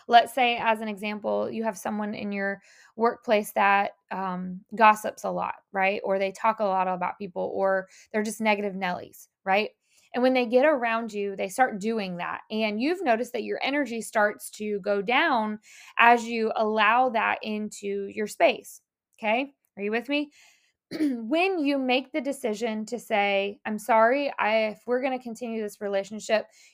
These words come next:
you're going to have to stop X, Y, Z," whatever the thing is that they're doing.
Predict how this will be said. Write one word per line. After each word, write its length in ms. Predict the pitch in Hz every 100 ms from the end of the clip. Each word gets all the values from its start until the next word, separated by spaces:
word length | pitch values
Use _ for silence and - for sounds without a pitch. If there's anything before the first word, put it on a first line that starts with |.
| -
you're 180 | 240
going 300 | 233 240 233
to 60 | 220
have 240 | 202 196
to 80 | -
stop 420 | - 208 190 196 - _ _ _
X, 180 | 208 -
Y, 160 | 196 185
Z," 260 | 180 - 185 -
whatever 380 | 202 196 190
the 100 | 185
thing 240 | 185 190 175
is 140 | 170
that 120 | 185
they're 140 | - 175
doing. 340 | 180 - -